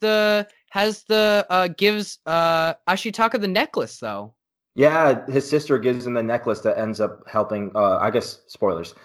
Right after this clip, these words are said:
Speaker 2: Spoilers!
Speaker 1: Oh, s-, yeah, spoilers from this point on. Sorry,
Speaker 2: Yeah.
Speaker 1: we're, we don't wanna edit ourselves.
Speaker 2: Yeah, so, um,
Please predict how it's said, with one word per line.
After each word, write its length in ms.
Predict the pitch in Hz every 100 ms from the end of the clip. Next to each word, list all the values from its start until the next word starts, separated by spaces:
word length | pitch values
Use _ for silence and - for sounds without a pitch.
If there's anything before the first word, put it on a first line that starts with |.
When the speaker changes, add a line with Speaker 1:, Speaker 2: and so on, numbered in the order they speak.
| _ _ _ _
Speaker 2:
Spoilers! 420 | - 269 226 214
Speaker 1:
Oh, 200 | 226 175
s-, 180 | 151 -
yeah, 220 | 214 190
spoilers 500 | - - 214 220 220
from 140 | 214 185
this 160 | 180
point 240 | - 180 147
on. 260 | 120 113
Sorry, 260 | 110 165 143
Speaker 2:
Yeah. 200 | 110 98 -
Speaker 1:
we're, 200 | 170 165 -
we 100 | 180
don't 260 | 165 170
wanna 320 | 170 160 151 139
edit 200 | 139 127
ourselves. 600 | 117 117 120 110 113 - _ _ _ _
Speaker 2:
Yeah, 260 | 110 101 90
so, 320 | - 107 101
um, 420 | 98 95 92